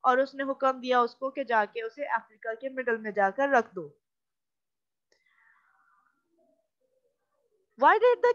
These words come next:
king send his soldiers? अब यहाँ पे students देखें, send is the first form, जो कि हम because of the did हमने यूज़ की है first form, लेकिन जब आप इसको answer करेंगे affirmative के अंदर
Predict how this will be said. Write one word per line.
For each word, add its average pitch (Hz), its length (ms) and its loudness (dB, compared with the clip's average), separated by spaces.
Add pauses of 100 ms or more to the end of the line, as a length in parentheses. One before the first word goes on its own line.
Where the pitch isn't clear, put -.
(120)
king 349 220 0 (200)
send 285 420 0 (1300)
his 269 320 6 (560)
soldiers? 220 500 2 (500)
अब 220 120 -2
यहाँ 311 260 2
पे 370 120 -4
students 330 380 -6
देखें, 302 400 -4
send 269 380 -4
is 269 140 2
the 269 140 2 (120)
first 240 220 4
form, 302 480 6
जो 240 140 4
कि 247 120 -2
हम 247 440 4 (800)
because 240 300 2
of 226 140 0
the 240 120 4 (120)
did 262 180 2
हमने 254 300 -2
यूज़ 240 360 -8
की 254 180 -14
है 269 100 4
first 220 340 0
form, 269 300 0
लेकिन 254 220 -2
जब 240 160 2
आप 247 180 4
इसको - 320 -6
answer 277 580 2
करेंगे 240 680 2
affirmative 269 800 2 (120)
के 233 100 0
अंदर 226 500 6